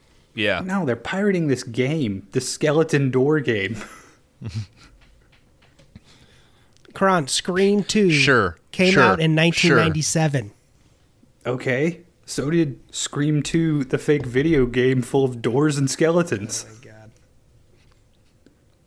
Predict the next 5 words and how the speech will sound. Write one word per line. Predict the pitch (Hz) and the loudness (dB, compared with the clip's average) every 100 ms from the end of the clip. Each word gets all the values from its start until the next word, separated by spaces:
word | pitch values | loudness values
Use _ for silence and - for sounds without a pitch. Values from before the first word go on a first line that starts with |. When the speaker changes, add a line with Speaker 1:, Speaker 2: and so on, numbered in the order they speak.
| _ _ _ _ - - _ _ _ _ _ _ _ _ - - - - | _ _ _ _ -20 -20 _ _ _ _ _ _ _ _ -14 -14 -14 -6
Speaker 1:
Uh, | 117 113 107 107 - _ _ _ _ _ _ - | -2 0 0 -2 -4 _ _ _ _ _ _ -4
Ozzy | 143 185 151 165 | 2 2 0 -4
is | 135 - | -4 -4
played | - 123 120 117 107 | -2 2 4 2 0
by | 104 104 101 98 98 98 | 0 2 2 2 -2 -6